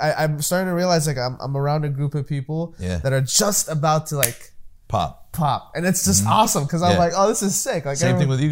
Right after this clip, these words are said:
Speaker 2: guys.
Speaker 1: Yeah.
Speaker 2: Same thing with you guys. You know, there's, people gotta pay attention to the young men and women out there making moves
Speaker 1: Yeah.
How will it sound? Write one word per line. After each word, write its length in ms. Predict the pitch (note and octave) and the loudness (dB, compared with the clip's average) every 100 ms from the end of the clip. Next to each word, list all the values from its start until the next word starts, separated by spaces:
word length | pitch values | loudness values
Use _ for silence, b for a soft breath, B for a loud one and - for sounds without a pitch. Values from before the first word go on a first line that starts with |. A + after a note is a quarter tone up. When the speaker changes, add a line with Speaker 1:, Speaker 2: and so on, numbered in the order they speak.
| G#2 | 0
Speaker 2:
guys. 240 | D#2 - | -2 -6
Speaker 1:
Yeah. 80 | C#3 | -4
Speaker 2:
Same 220 | C#3 G#2 | -2 0
thing 80 | A2+ | -2
with 140 | A2+ | -4
you 100 | A2+ G2+ | -2 -2
guys. 240 | E2+ E2 | -2 -2
You 60 | F#2+ | -2
know, 180 | G2 | 0
there's, 300 | F#2+ G2 F#2 | 0 -2 -4
people 260 | - B2+ B2 | -4 -4 0
gotta 200 | A#2 A2 | 2 2
pay 180 | - A2 | 2 0
attention 420 | G2+ A2 A2+ G2+ D#2+ | 0 -2 -4 -6 -6
to 240 | G2 F2+ F2 - - - - | -4 -2 -4 -10 -20 -20 -6
the 80 | G2 | -2
young 320 | G2+ G#2 G2 | 2 2 2
men 140 | G2 | 0
and 100 | G2 | 0
women 260 | F2+ G#2 G2+ | -2 -2 0
out 220 | F2+ E2+ | -2 -2
there 380 | F2+ F2 E2+ E2+ - - - - | -4 -4 -4 -6 -14 -20 -20 -12
making 360 | F#2+ G2+ G2 F2 | -2 -2 0 0
moves 480 | G#2+ - - - - - | -2 -4 -8 -16 -18 -20
Speaker 1:
Yeah. 160 | G#2+ F#2+ | -18 -16